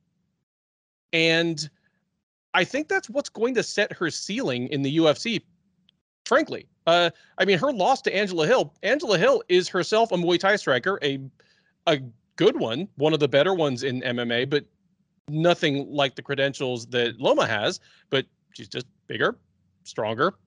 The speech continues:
She was also older, more seasoned, uh, you know, just fought a very smart fight. But since then, she's come back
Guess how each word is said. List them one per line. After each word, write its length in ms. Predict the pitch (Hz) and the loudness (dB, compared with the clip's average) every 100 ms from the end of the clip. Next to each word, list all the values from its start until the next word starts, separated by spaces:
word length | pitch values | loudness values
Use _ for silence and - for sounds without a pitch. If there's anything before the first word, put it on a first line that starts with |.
| _ | _
She 140 | - | -4
was 100 | 127 | -2
also 380 | 131 127 139 131 _ | 0 2 0 -2 _
older, 420 | 139 131 123 123 120 | 0 0 -2 -4 -4
more 240 | 127 127 | -2 0
seasoned, 600 | 117 135 123 123 120 117 - _ | 0 -2 0 0 0 -4 -10 _
uh, 320 | 131 120 113 - - _ _ _ | 2 4 4 0 -10 _ _ _
you 120 | 156 117 | -4 -2
know, 140 | 117 | 0
just 180 | 120 - - | -2 -8 -4
fought 260 | - 131 | 2 2
a 40 | 123 | 2
very 220 | 131 120 | 0 -2
smart 280 | 123 120 110 | -2 -4 0
fight. 260 | 214 214 - | 0 0 0
But 160 | 135 - _ _ _ _ _ - _ _ _ _ _ _ _ _ _ - | -4 -4 _ _ _ _ _ -20 _ _ _ _ _ _ _ _ _ -16
since 320 | 151 - 254 | -6 -2 0
then, 160 | 240 226 | 2 2
she's 140 | 196 | 0
come 160 | - 196 | -4 2
back 220 | 185 185 | 2 0